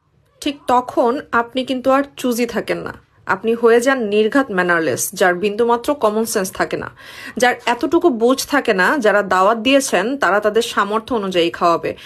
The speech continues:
সেখানে এসব বলে আপনি জুলুম করছেন এক প্রকার। খাবার মন মতো খাইতেই না পারেন, দাওয়াত পেয়েছেন শুকরিয়া আদায় করেন, ভদ্রভাবে খেয়ে ওঠেন, এটাই সভ্য লোকদের, সম্মানিত লোকদের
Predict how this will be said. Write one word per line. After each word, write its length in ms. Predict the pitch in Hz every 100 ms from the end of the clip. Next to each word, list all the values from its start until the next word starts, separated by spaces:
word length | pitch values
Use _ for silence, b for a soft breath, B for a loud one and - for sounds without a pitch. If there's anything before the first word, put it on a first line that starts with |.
| B B
সেখানে 380 | - 240 262 233
এসব 280 | 233 262
বলে 360 | 220 233 190 247
আপনি 320 | - 208 226 190 -
জুলুম 320 | 233 240 233
করছেন 360 | 180 175 - 165
এক 140 | 143
প্রকার। 300 | 175 160 120 - B B B B
খাবার 600 | - 269 262 277 220 311
মন 340 | 254 220 240 262
মতো 320 | 269 277 302
খাইতেই 500 | - 262 262 277 240
না 140 | 190
পারেন, 380 | 165 160 160 160
দাওয়াত 260 | 190 214 233
পেয়েছেন 340 | 294 294 381 381
শুকরিয়া 420 | - 349 302 240
আদায় 200 | 190 175
করেন, 380 | 160 156 175 190
ভদ্রভাবে 640 | - 196 220 262 269 285
খেয়ে 340 | 285 - 214
ওঠেন, 340 | 180 - - - B B B B
এটাই 260 | 285 330
সভ্য 460 | - - 254 226 311
লোকদের, 400 | 262 185 190 277
সম্মানিত 560 | - 254 247 262 262
লোকদের 400 | 240 185 185 214